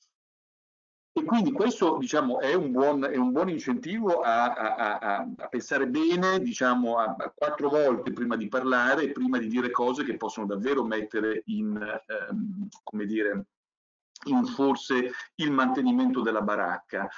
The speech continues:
E qui però, ecco, francamente, rispetto a quello che diceva Sergio Cofferati, che capisco nell'intenzione, io, diciamo, strategicamente tenderei a dire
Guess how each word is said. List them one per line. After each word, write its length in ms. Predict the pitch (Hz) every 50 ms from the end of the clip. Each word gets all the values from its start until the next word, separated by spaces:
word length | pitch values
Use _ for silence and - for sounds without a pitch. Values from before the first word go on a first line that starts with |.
| - - - - - _
E 120 | - 131
qui 360 | - 233 254 262 247 - -
però, 280 | _ 160 156 170 175 170
ecco, 200 | 156 139 139 135
francamente, 540 | 123 147 156 156 185 160 160 165 147 - 131
rispetto 400 | 117 107 - - 123 127 127 135
a 60 | 117
quello 180 | 135 139 135
che 80 | 120 123
diceva 240 | 120 110 - 139 131
Sergio 300 | - - 139 123 123 123
Cofferati, 440 | 127 113 - 147 143 156 - - -
che 120 | 113 110
capisco 420 | 107 127 120 - - 165 - 147
nell'intenzione, 720 | 127 117 113 117 120 120 170 170 151 - - 156 160 160 139
io, 280 | 135 151 160 156 -
diciamo, 280 | 135 123 - 147 131 127
strategicamente 760 | 123 - 143 139 139 127 127 135 127 139 139 160 175 170 156 -
tenderei 400 | - 127 120 120 123 123 123 123
a 80 | 123
dire 420 | 123 139 156 143 135 123 117 -